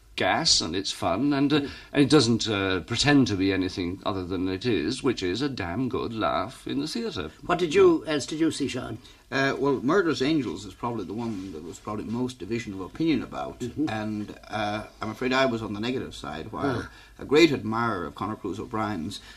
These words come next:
Speaker 3: intelligence, cleverness, uh, as demonstrated here, uh, but I found it the intelligence and cleverness of a good argument.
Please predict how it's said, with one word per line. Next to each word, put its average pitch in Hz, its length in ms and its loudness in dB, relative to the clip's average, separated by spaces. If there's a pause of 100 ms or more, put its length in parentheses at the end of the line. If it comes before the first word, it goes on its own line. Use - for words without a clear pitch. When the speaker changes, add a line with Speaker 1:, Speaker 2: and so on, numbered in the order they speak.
(200)
Speaker 3:
intelligence, 120 640 0
cleverness, 135 720 0 (360)
uh, 107 200 0
as 127 440 4
demonstrated 113 800 2
here, 113 380 0 (240)
uh, - 80 -8
but - 300 -4
I 143 140 4
found 135 260 2
it 107 140 -4
the 110 100 4
intelligence 120 520 0
and 107 120 -8
cleverness 120 400 -2
of 104 80 -6
a 104 80 -2
good 127 260 0
argument. 147 640 4